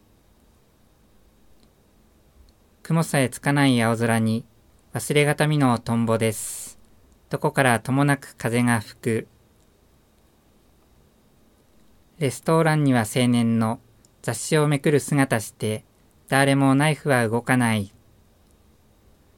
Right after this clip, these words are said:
そうして駅に着くのです。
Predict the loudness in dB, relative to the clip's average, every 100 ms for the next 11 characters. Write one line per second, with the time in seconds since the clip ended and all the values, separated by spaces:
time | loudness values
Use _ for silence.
0 | _ _ _ _ _ _ _ _ _ _
1 | _ _ _ _ -4 -4 -4 -2 0 0
2 | 0 0 0 -2 0 2 0 -4 -10 -16
3 | -20